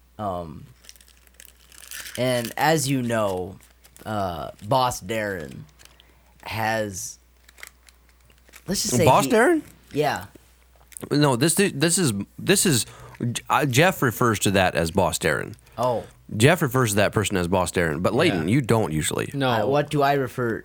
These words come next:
Speaker 1: to him as? Employer?
Speaker 2: Coworker Darren.
Speaker 1: Coworker, you're right. <laughs> I did.
Speaker 3: You have Boss Leon and Boss Adam. Had.
Speaker 1: Had.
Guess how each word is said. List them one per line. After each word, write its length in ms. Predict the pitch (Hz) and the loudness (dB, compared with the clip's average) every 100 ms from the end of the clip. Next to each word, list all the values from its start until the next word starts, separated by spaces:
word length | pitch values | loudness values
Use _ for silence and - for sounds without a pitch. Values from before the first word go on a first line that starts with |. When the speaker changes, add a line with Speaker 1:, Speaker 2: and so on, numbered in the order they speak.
| - - | -14 -8
Speaker 1:
to 120 | 120 | -6
him 120 | 104 | -4
as? 260 | 98 92 - | -6 -8 -12
Employer? 640 | 117 113 120 123 131 127 117 98 | -12 -6 -2 -2 -2 -6 -8 -2
Speaker 2:
Coworker 420 | - 160 117 92 | 2 4 2 0
Darren. 320 | 80 73 50 - - - | 0 -2 -2 -10 -20 -2
Speaker 1:
Coworker, 380 | 143 160 156 120 - | 0 0 -2 -8 -12
you're 220 | 113 131 123 | -10 -6 -4
right. 200 | 123 117 | -2 -4
<laughs> 40 | |
I 80 | - | -6
did. 140 | - 127 151 | -12 -10 -2
Speaker 3:
You 80 | 165 | 2
have 160 | 185 127 | 2 2
Boss 320 | 143 131 - | 2 2 0
Leon 540 | 127 131 107 98 101 110 | 0 2 0 -4 -10 -8
and 100 | 110 | -2
Boss 280 | 113 104 | -2 0
Adam. 400 | 110 107 95 80 - - - | 0 0 -2 -10 -18 -20 -14
Had. 460 | - 131 101 98 - - | -2 0 -2 -6 -14 -18
Speaker 1:
Had. 460 | - 127 107 82 | -4 0 0 -2